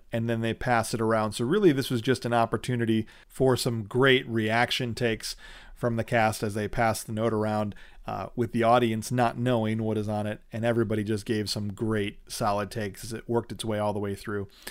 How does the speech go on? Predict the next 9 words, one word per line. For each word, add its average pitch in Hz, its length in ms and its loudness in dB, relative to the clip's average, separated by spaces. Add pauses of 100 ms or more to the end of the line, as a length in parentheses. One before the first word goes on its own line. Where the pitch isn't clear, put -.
(280)
And 107 200 -4
so 113 280 2
just 160 380 4
on 127 560 4 (760)
the 120 120 4
ability 131 460 6
of 110 140 6
the 113 80 4
cast 117 540 2